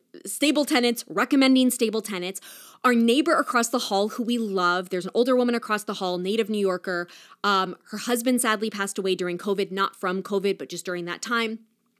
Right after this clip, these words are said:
And, um, she calls us her favorite neighbors. When we told her that we were pregnant, I saw her in the hall and she was like, "Hey, how are things going?" I was like, "We're good." I was like, actually,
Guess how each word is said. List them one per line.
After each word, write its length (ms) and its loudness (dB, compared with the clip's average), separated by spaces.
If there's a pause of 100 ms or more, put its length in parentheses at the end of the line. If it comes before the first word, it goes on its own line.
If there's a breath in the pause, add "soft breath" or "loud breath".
(160)
And, 480 -2
um, 180 0
she 120 -8
calls 260 -2
us 80 -4
her 120 2
favorite 300 4
neighbors. 520 0 (280 loud breath)
When 140 4
we 100 10
told 300 4
her 100 8
that 140 4
we 120 4
were 140 8
pregnant, 640 -2 (300 loud breath)
I 100 2
saw 160 0
her 60 2
in 80 0
the 80 0
hall 320 -2
and 160 -2
she 80 -6
was 80 -6
like, 100 -4
"Hey, 120 -6
how 160 2
are 40 -2
things 200 0
going?" 240 0
I 20 -2
was 100 -8
like, 140 -8
"We're 100 -4
good." 360 2
I 20 2
was 100 0
like, 160 -2
actually, 400 -2